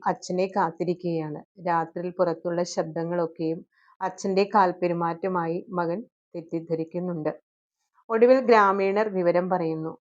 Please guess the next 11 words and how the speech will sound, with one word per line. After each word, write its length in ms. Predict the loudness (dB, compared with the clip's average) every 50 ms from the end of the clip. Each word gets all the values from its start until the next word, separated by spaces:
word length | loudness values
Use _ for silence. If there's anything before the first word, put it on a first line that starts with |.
| _ -4
യാക്കൂബിന് 520 | -4 -4 -4 -4 -6 -6 -4 -4 -4 -4 -6 -6 -6 -6
അപകടം 400 | -6 -4 -6 -6 -6 -6 -6 -8 -8 -8
സംഭവിച്ചിരിക്കുന്നു. 880 | -8 -8 -6 -4 -2 -2 -2 -4 -6 -10 -10 -10 -8 -8 -10 -10 -10 -12 -16 _ _ _ _ _ _ _ -6
കുറെ 180 | -2 0 0 -2
പേർ 220 | 2 0 0 0 2 2
കാട്ടിലേക്ക് 540 | 4 4 4 0 -2 -2 -2 -2 -2 -2 -4 0
പുറപ്പെടുന്നുണ്ട്. 760 | 2 2 2 2 -2 -6 -4 -4 -4 -4 -4 -4 -4 -4 -6 -8 _ _ _ _ _ _ _ -4
ഒന്നും 320 | -2 0 2 2 4 6
അറിയാതെ 460 | 6 6 8 6 6 4 4 4 4 2
സ്കൂളിലേക്ക് 680 | 2 0 -2 _ 2 2 4 4 2 0 0 0 -2 -4 0
പോയ 300 | 0 2 2 2 2 2